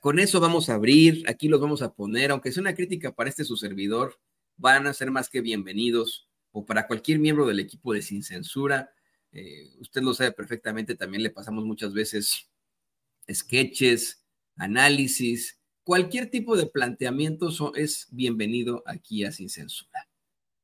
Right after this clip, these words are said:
Eh, i-, insistiéndole a usted en que la voz más importante es la suya,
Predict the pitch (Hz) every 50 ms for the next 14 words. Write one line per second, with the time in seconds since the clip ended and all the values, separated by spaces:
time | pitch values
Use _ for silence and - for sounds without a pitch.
0 | _ _ _ - - - - _ 107 - - - 123 - - 131 127 - 165 165
1 | 170 175 160 143 123 - - - 143 143 147 143 - - 110 104 101 107 123 131
2 | 147 139 127 - 117 107 - 101 - - 123 123 - 135 131 120 117 113 - -
3 | 123 127 120 110 - - - -